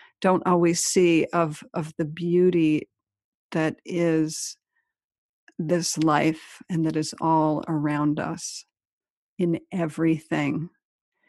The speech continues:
And f-, to me, for me, to walk in beauty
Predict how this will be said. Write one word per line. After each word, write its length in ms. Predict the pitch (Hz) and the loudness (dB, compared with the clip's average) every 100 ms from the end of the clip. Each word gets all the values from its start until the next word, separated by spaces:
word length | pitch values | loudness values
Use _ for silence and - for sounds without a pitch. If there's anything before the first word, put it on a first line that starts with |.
| _ _ _ | _ _ _
And 440 | 175 170 165 160 160 - | 0 2 4 2 -2 -10
f-, 260 | - - - _ _ _ | -20 -20 -20 _ _ _
to 160 | - 180 | -4 0
me, 580 | 175 175 165 160 196 202 | 2 4 4 4 2 -6
for 240 | - 170 165 | -8 -2 0
me, 340 | 160 151 160 | 0 2 0
to 200 | 202 - | -2 -6
walk 480 | 156 156 156 185 - | -4 -4 -2 -4 -4
in 260 | - 170 156 | -4 -2 -2
beauty 680 | 160 160 165 156 147 165 | -2 0 2 2 0 -2